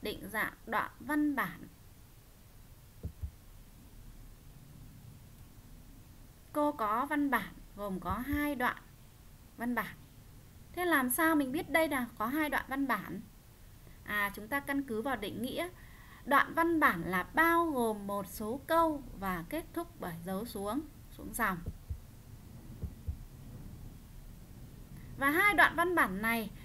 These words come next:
cô đã thay đổi cách bố trí, cách trình bày. Vậy thì định dạng đoạn văn bản là gì?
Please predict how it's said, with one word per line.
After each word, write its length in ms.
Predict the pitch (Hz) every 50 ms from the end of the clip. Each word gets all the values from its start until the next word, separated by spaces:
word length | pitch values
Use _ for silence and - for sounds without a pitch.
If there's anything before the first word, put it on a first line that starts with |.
| - -
cô 160 | - 294 -
đã 140 | - 269 302 -
thay 280 | 320 320 320 330 320
đổi 320 | 262 254 214 156 - 170 - - - - - - - - - - - - - -
cách 140 | 294 330 - -
bố 180 | 233 226 233 254
trí, 420 | 262 - 262 240 240 277 339 370 -
cách 120 | - - 220
trình 260 | - - 240 220 202 196
bày. 240 | 208 202 196 190 - - - - - - - - - - - - -
Vậy 100 | - -
thì 140 | - 302 240
định 240 | 277 311 - -
dạng 220 | 247 294 254 - - -
đoạn 200 | 269 269 226 - -
văn 240 | 277 330 339 349 330
bản 220 | 302 247 196 190
là 160 | 190 202 202
gì? 280 | 196 220 240 233 185